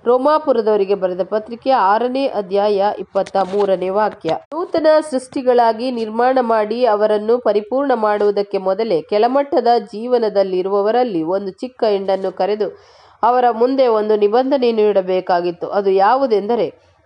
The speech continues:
ಅವರಲ್ಲಿ ಯಾರಾರು ಕಠಿಣವಾದ ಪರೀಕ್ಷೆಯಲ್ಲಿ ದೇವರ ನಂಬಿಕೆ ಮತ್ತು ವಿಧೇಯತ್ವವನ್ನು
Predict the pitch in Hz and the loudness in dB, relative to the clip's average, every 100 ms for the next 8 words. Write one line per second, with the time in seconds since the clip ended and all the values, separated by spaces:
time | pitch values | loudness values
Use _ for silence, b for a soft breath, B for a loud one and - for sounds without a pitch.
0 | - 226 247 247 247 214 233 285 285 277 | -2 0 2 2 2 4 4 4 4 2
1 | 233 214 240 269 262 269 262 233 233 - | 0 -2 -2 2 2 2 -2 -2 -4 -4
2 | 233 226 247 202 208 214 208 202 208 233 | -4 -4 -2 2 2 0 -2 -4 -6 -8
3 | 254 240 220 208 196 190 214 247 - 202 | -4 -2 -2 -2 -4 0 0 0 0 -4
4 | 185 196 190 | -4 -4 -6